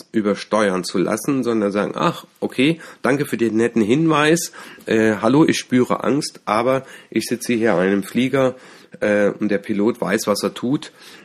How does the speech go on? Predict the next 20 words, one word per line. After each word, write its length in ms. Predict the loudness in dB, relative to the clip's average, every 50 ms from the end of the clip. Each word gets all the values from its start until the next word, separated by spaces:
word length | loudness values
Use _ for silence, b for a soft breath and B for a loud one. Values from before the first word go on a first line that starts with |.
| B -4
und 240 | -2 -2 -2 -2 -4
ich 120 | -6 -6
vertraue 500 | -6 -8 -8 -6 -6 -2 0 2 2 2
dem 220 | 2 2 0 0 0
jetzt, 300 | -2 -2 -4 -6 -4 -2
ne, 180 | 0 0 2
wenn 120 | 0 0 0
wir 80 | 0
mal 160 | -2 -2 -4
von 220 | -4 -4 -6 -6 -6
Flugangst 880 | -6 -6 -6 -6 -6 -8 -14 -18 _ _ -6 -6 -6 -8 -10 -12 -14 -14
sprechen, 580 | -16 -16 -10 -8 -8 -4 -2 -2 -2 -2 -4 -10 -14
wenn's 320 | -10 -8 -8 -8 -8 -8
um 200 | -8 -8 -8 -6
Gefühle 380 | -6 -8 -4 -2 -2 0 0 -2
geht. 340 | -4 -4 -4 -4 -6 -10 -20 B B B B B B B B B _ _ _ _ _ _ _ _ _ _ -20 -20 -20 -20 -20 -20 -20 -20 _ _ _ -20 -20 _ -20 -20 -20 -20 -20 -20 -20 -20 -20 -20 -12 -2
Ja, 200 | 0 2 2 2
der 120 | 2 2
nächste 320 | 2 2 0 0 -2 -4 -6
Schritt, 360 | -8 -4 -4 -6 -6 -6